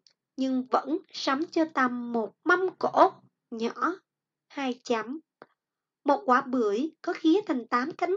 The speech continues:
hoa. Vậy, mỗi cánh hoa cài một quả ổi chín. Vậy, để bên cạnh một nải chuối ngự và bó mía tím. Chấm.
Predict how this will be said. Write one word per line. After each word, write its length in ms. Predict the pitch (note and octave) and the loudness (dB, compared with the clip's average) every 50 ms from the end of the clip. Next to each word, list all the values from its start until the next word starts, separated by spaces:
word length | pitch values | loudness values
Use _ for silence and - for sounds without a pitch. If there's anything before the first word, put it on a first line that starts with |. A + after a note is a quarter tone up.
| G#4+ | 0
hoa. 360 | - G4+ G4 G4 G4 G4 G4 F#4+ - _ _ _ _ _ _ _ _ _ _ | 4 6 8 8 8 6 2 -2 -6 _ _ _ _ _ _ _ _ _ _
Vậy, 320 | - - - - B3+ B3+ - _ _ _ _ _ _ _ _ _ _ _ _ _ _ _ _ _ _ _ _ | -4 -4 -2 -4 -6 -6 -8 _ _ _ _ _ _ _ _ _ _ _ _ _ _ _ _ _ _ _ _
mỗi 380 | B3+ B3+ C4+ - - - G4 G4+ - | 4 6 6 6 6 4 2 2 4
cánh 160 | - F4 F#4 G#4 G#4 - | 0 -2 -2 -2 0 2
hoa 360 | F#4 F4+ E4+ E4+ E4 D#4+ D#4 D4+ - _ | 2 4 4 4 2 2 0 -2 -6 _
cài 180 | - C4 B3 A#3 | -4 -2 -2 -2
một 180 | A3 G#3+ - - _ | -4 -8 -10 -6 _
quả 200 | A#3+ A3+ G#3 G3+ - | 2 2 2 2 -2
ổi 180 | - G3+ G3 G#3+ - _ | -4 -4 -4 -6 -8 _
chín. 400 | - - C4 B3+ B3+ C#4 E4 G4 - _ _ _ _ _ _ _ _ _ _ - | -6 0 2 2 2 2 2 0 -2 _ _ _ _ _ _ _ _ _ _ -6
Vậy, 380 | - - - C4+ D#4+ - - _ _ _ _ _ _ _ _ _ _ _ _ _ _ _ _ _ _ - | -6 -4 -2 -4 -4 -4 -6 _ _ _ _ _ _ _ _ _ _ _ _ _ _ _ _ _ _ 2
để 260 | A#3+ B3 A#3 - - E4+ | 4 4 4 4 4 4
bên 200 | G#4 F#4+ F4 D#4+ | 4 4 2 0
cạnh 300 | D4 B3+ G#3+ G#3+ A3 A3+ | 0 0 -2 -2 -6 -8
một 200 | A3 A3 - A#3+ | -8 -6 -6 -6
nải 220 | A3+ G3+ G3 G#3 | -4 -4 -6 -6
chuối 220 | - - D4+ F4 | -2 0 0 0
ngự 480 | F#4 F4 D4 C4+ C4 B3+ - - - - - - - _ | 2 0 0 2 2 2 2 0 -2 -6 -12 -20 -20 _
và 520 | - - F#3+ A#3+ A3 G#3+ G3+ G3 F#3+ - - _ _ - | -20 -2 0 2 2 2 2 0 -4 -8 -14 _ _ -4
bó 320 | A#3 G#3+ G3 G3 G3+ C4 C#4 | 0 2 4 4 4 2 0
mía 200 | D#4 C4 C4+ C#4+ - _ | 0 0 0 -2 -2 _
tím. 340 | - B3 A3 A3 A#3 D4 F#4+ - _ _ _ _ _ _ _ _ _ _ | -2 -2 -2 0 -4 -4 -6 -6 _ _ _ _ _ _ _ _ _ _
Chấm. 360 | - - A3+ G#3+ G#3+ B3+ D4+ | 2 2 2 2 0 -6 -10